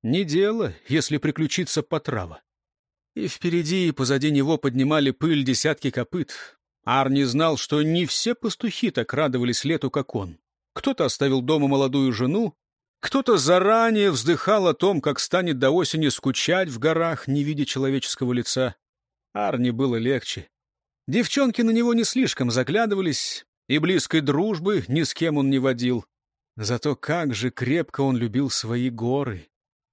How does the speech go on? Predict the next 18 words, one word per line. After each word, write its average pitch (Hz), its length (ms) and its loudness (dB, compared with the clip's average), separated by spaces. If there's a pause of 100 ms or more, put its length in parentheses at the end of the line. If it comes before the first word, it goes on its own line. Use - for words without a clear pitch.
(100)
Орлиную 156 640 0
кручу 151 680 0
и 139 80 4
волны, 170 680 0
бормочущие 147 840 0
у 139 100 2
подножия 131 560 0
скал. 127 500 -4 (640)
Зеленые 208 560 2
шхеры 143 920 -2 (240)
и 117 100 -4
огромную 160 840 0
вогнутую 131 640 -4
чашу 127 420 -6
моря. 107 540 -6 (720)
И 131 80 -10
еще 143 720 -6
одно 120 440 -4